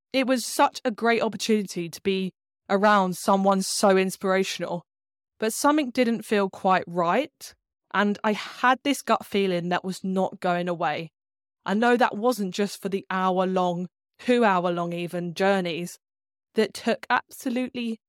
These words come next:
forever to get to the office each day. It was something more, and I don't know if you've ever felt that same way, but it just wasn't going. So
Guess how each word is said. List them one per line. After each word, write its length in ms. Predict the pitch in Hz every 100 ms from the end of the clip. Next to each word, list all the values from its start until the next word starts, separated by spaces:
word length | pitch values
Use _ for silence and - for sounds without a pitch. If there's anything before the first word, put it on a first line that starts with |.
| _ _
forever 560 | 214 226 247 214 156 -
to 100 | 170
get 220 | 180 -
to 140 | - 170
the 100 | 170
office 300 | 160 170 170
each 220 | 156 -
day. 300 | 165 151 240 - _ _ _ _
It 100 | -
was 160 | 226 240
something 440 | 254 240 233 -
more, 340 | 196 175 156 160 _ _ -
and 80 | 202
I 40 |
don't 140 | 220 247
know 60 |
if 100 | 254
you've 120 | 233 - -
ever 260 | 202 190 185
felt 320 | - 175 170
that 160 | 160 -
same 280 | 180 170 175
way, 340 | 170 180 269 - _ _ _ _ _ _ -
but 140 | 220
it 120 | 214
just 180 | - 220
wasn't 240 | 196 185 180
going. 360 | 170 151 180 - _ _ _ _ _ -
So 520 | - 214 214 214